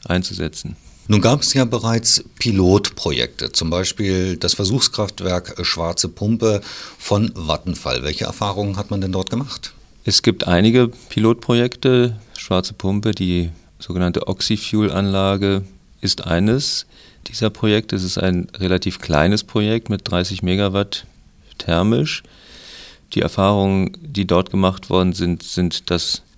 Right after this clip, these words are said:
Speaker 1: die Prozesstechnik auf dieser kleinen industriellen Ebene beherrschbar sind, dass die Anlage aber auch relativ inflexibel ist, insbesondere was An- und Abfahrgeschwindigkeiten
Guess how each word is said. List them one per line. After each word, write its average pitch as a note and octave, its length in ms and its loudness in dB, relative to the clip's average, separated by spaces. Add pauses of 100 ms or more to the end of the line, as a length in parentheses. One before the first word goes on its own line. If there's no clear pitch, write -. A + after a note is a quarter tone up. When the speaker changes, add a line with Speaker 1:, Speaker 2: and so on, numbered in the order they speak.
(120)
Speaker 1:
die G2 60 -2
Prozesstechnik - 1300 -2
auf - 380 0
dieser F#2+ 600 2 (460)
kleinen F#2 380 2
industriellen F#2 600 0
Ebene F#2 540 0 (520)
beherrschbar E2 480 0
sind, B2 380 0 (640)
dass - 180 0
die - 140 0
Anlage G#2 400 4
aber E2 240 0
auch - 180 -8
relativ G#2 720 2 (400)
inflexibel F2+ 720 0
ist, - 340 -4
insbesondere F#2 600 -2
was - 320 -2 (460)
An- G#2 260 4
und - 220 -2
Abfahrgeschwindigkeiten F2+ 1800 0